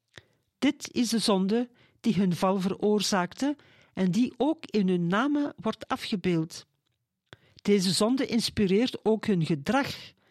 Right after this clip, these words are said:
waardoor de kennis van deze zonde een van de belangrijkste wapens van de exorcist wordt. Alle geesten werden gecreëerd in een volgorde binnen een hiërarchie. Er zijn negen koren van geesten,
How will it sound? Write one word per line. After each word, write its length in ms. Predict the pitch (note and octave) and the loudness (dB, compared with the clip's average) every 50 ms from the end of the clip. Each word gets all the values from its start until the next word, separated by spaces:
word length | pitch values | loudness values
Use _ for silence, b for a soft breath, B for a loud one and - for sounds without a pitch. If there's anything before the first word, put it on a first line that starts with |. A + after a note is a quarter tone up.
| b b b b b b - | b b b b b b -8
waardoor 340 | E3 E3+ D#3 F3+ F3+ F3 | -6 -2 0 2 0 2
de 100 | D#3+ F3 | 0 -2
kennis 440 | E3 - - C4 C#4 C#4+ C#4+ B3 - | -4 -2 0 0 2 2 2 0 0
van 160 | - B3 A3+ | -2 -2 -2
deze 300 | F#3 G#3 G#3+ G#3 F#3 G3+ | 0 0 0 0 0 0
zonde 480 | F#3+ - G3+ F#3+ F#3 F#3+ F#3+ G#3 A3 A#3+ b b b b b b b b b _ | -2 0 0 -2 0 -2 -2 -2 -4 -6 b b b b b b b b b _
een 300 | - A3 B3 C4+ C4+ C4+ - | 0 0 2 2 0 -2 -4
van 200 | - - G#3 F#3+ | -4 -2 0 0
de 80 | F3+ E3+ | 0 0
belangrijkste 680 | D#3+ F3 F3+ G#3+ C4 C#4 C4+ B3+ - - - - G#3+ F3 | 0 2 2 2 2 0 0 -2 -2 -4 -2 -2 -2 0
wapens 520 | F3 F3+ F3+ F3 F#3 - A#3 - - - B B B B - | 0 0 0 0 -2 -2 -4 -2 -4 -6 B B B B -6
van 160 | - F#3 F3+ | -2 0 0
de 80 | F3 | 0
exorcist 760 | - - G3+ - - - F#3+ E3+ - - - G3 F3 - - - | -2 -2 -4 -4 -2 -2 -2 -2 -2 -2 -2 -2 -2 -2 -4 -4
wordt. 480 | F3+ F3 E3+ D#3+ - - - - - - _ _ _ _ _ _ _ _ _ _ _ _ _ _ - - - _ _ _ _ _ _ _ _ _ _ _ _ | -4 -2 -4 -4 -6 -10 -14 -14 -14 -16 _ _ _ _ _ _ _ _ _ _ _ _ _ _ -20 -20 -20 _ _ _ _ _ _ _ _ _ _ _ _
Alle 240 | - D#4 E4 E4+ C4+ | 0 2 2 2 0
geesten 520 | - A3+ G#3 G#3 G#3 - - - C#4 B3 | 2 2 2 2 2 0 -2 -2 -2 0
werden 280 | A3 A#3 A#3 G#3 A3 - | 0 0 0 0 -2 -2
gecreëerd 840 | - G3+ - - G3 G3 F3 F#3 A3 B3+ C#4+ C#4 - - - B B B B B B B B - | -2 -4 -4 -2 -2 0 2 2 2 2 0 0 -2 -6 -12 B B B B B B B B -4
in 160 | - A3 G3+ | -2 0 2
een 140 | G3 F#3 D#3+ | 2 0 0
volgorde 680 | - A3 B3 C#4+ D#4+ C#4 - G#3+ G3 G3 F3+ A#3+ B3+ G#3 | 0 0 0 2 0 0 0 -2 -2 -2 -2 -2 -2 -2
binnen 360 | F3+ A3 A#3 A3 A3+ - - | 0 0 0 2 0 0 0
een 100 | G3+ F3+ | -2 0
hiërarchie. 760 | E3+ G3+ G#3+ G#3 G3 F#3+ F#3 - - - - G3+ E3 - - _ _ _ _ _ _ _ _ _ _ _ B B B B B B - | 0 0 0 2 0 0 -2 -4 -4 -4 -2 -2 -4 -4 -10 _ _ _ _ _ _ _ _ _ _ _ B B B B B B -6
Er 140 | - F#3 | -4 -4
zijn 380 | E3 - G#3 F3 F3 F3 F3+ - - | -2 0 0 2 2 0 -2 -2 -2
negen 500 | E3+ D#3+ F#3 A3 C#4 C#4+ - D4+ A#3+ - | 0 2 4 4 2 2 0 -2 -4 -2
koren 320 | - A3 G#3+ A3 A3 G#3 | 0 0 2 2 2 0
van 200 | F3+ G3+ G3 F#3+ | 0 -2 -2 -2
geesten, 560 | F3+ - G3+ F#3 F#3 F#3 - - C4 C#4 C#4 | -2 0 0 0 0 0 -2 -2 -4 -4 -6